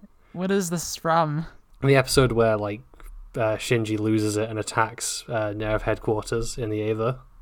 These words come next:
Speaker 1: Oh, hell yeah.
Speaker 2: So I assume that this is what it looked like.
Speaker 1: One must assume so. Uh, yeah, Thoth is, like, he's, he's using all the hieroglyphs. He's fucking transforming people. He's using his magic. Uh,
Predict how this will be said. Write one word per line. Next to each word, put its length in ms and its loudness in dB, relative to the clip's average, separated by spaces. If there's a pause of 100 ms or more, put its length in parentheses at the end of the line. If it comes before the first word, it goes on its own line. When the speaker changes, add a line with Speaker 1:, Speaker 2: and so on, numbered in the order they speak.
(140)
Speaker 1:
Oh, 220 4
hell 220 2
yeah. 260 -4 (280)
Speaker 2:
So 160 -16
I 140 6
assume 320 8
that 80 8
this 180 6
is 100 6
what 140 6
it 60 2
looked 240 -2
like. 480 -12
Speaker 1:
One 240 6
must 240 4
assume 340 2
so. 360 4
Uh, 520 4 (840)
yeah, 480 4
Thoth 340 6
is, 100 4
like, 240 2
he's, 280 -2
he's 240 -2
using 240 2
all 160 6
the 60 4
hieroglyphs. 640 4
He's 260 -4 (120)
fucking 240 -4
transforming 520 2
people. 280 0
He's 140 2
using 200 4
his 100 2
magic. 540 2 (580)
Uh, 440 4